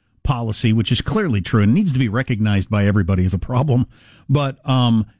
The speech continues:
is, uh, they're there to talk about artificial intelligence 'cause it's M I T, it's a bunch of smart, smarty pants scientists, and just, um, uh, how this could be among the most disruptive things that's ever happened in the human, the history of humankind.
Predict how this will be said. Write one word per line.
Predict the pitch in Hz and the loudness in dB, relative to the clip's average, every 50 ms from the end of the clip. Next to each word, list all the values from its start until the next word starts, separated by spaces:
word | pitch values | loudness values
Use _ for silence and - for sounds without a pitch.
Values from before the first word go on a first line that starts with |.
| _ _ _ | _ _ _
is, | 151 147 139 117 110 | 0 0 0 2 0
uh, | 135 131 123 123 | 0 0 0 0
they're | 120 180 202 151 - | 0 0 -2 0 0
there | 165 170 175 | 0 0 0
to | 156 131 | -2 -2
talk | - 175 160 - | -4 -4 -2 -2
about | 147 143 135 | -4 -2 0
artificial | 139 143 139 123 - 143 131 - 156 | 0 0 0 0 0 0 0 2 2
intelligence | 160 165 - 247 220 127 95 98 95 90 - | 0 2 0 -2 -2 -2 -4 -4 -6 -4 -2
'cause | - 143 123 | 0 0 0
it's | 113 - | 0 2
M | 139 120 | 2 2
I | 117 110 101 | 2 0 0
T, | - - 104 | 0 0 -2
it's | 92 - | -2 -2
a | 107 | -2
bunch | 104 95 - | -2 -2 -2
of | 107 101 | -4 -4
smart, | - - 101 95 - - - | 0 0 -2 -2 -4 -8 -12
smarty | - - 123 107 92 | -4 -2 -2 -2 0
pants | - 98 90 85 - - | -2 -2 -4 -4 -4 -2
scientists, | 143 151 107 104 - 101 - - _ _ _ _ _ _ _ _ | -2 -2 -2 -2 -4 -8 -10 -12 _ _ _ _ _ _ _ _
and | 165 165 170 147 | 2 2 2 2
just, | 123 170 196 170 - - - - _ | 2 0 -2 -2 -6 -10 -16 -10 _
um, | 151 151 147 135 131 127 120 107 104 107 107 - _ _ _ - - _ _ _ _ _ _ _ _ _ _ - | -2 0 0 2 2 2 2 2 0 -2 -4 -8 _ _ _ -20 -20 _ _ _ _ _ _ _ _ _ _ -6
uh, | 107 104 107 104 - - | -2 0 0 0 -2 -2
how | - - 196 208 | -2 -2 0 0
this | 175 208 214 - | 0 0 -2 -2
could | - - 202 147 | -2 -2 -2 0
be | 139 151 139 131 127 120 117 123 - - _ _ _ _ - | 0 2 2 2 2 0 -2 -4 -6 -12 _ _ _ _ -2
among | 131 131 143 175 220 202 | 0 0 2 2 2 2
the | 160 | 2
most | 143 135 123 - - | 0 0 -2 -4 -4
disruptive | 127 - - 131 120 - - 131 104 - | -6 -4 -2 -4 -4 0 -2 -2 -2 0
things | - 127 120 120 107 - | 0 2 2 2 2 0
that's | 120 - - | -2 -2 -2
ever | 131 107 117 104 | -2 0 0 0
happened | 117 120 127 - 120 110 110 | 0 -2 0 0 2 2 2
in | 104 104 | 2 2
the | 101 | 2
human, | 120 123 107 104 123 - - 160 135 | 2 2 2 0 -2 -2 -2 0 0
the | 113 | 2
history | 127 143 - - - 110 | 2 0 -2 -2 -4 -4
of | 95 | -2
humankind. | 101 101 107 92 85 - - 135 135 139 123 95 | 0 0 0 0 -2 -2 -2 -2 0 0 0 -2